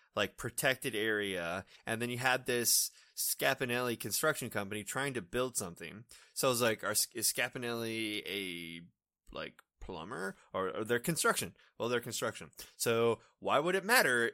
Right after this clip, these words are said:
if this construction company was there at this place? Why couldn't the plumbers do their job? <laughs> I was like, "This doesn't make any sense to me." 'Cause a construction company,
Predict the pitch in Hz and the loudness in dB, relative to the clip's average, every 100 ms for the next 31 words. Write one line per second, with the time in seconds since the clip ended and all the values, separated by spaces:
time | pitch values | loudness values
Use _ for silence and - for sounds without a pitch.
0 | - 127 123 - 131 - 131 - 127 135 | 0 0 0 2 4 4 2 2 0 0
1 | 120 127 117 117 110 104 120 117 104 107 | -2 -2 -2 -2 -2 2 4 2 0 -4
2 | - 117 101 101 - 101 117 151 151 151 | -2 0 0 2 0 0 0 -2 -2 -2
3 | - 196 165 - 135 117 104 - 98 85 | -2 2 2 2 0 0 0 2 0 0
4 | - 151 143 - 180 170 170 147 131 127 | -2 0 0 0 -4 -2 0 0 -2 -2
5 | 107 - 143 123 87 85 - - - - | -4 -4 -4 -8 -10 -14 -14 -16 -18 -6
6 | - 135 143 120 165 190 120 110 117 123 | 0 0 2 2 2 2 -2 -4 -2 -4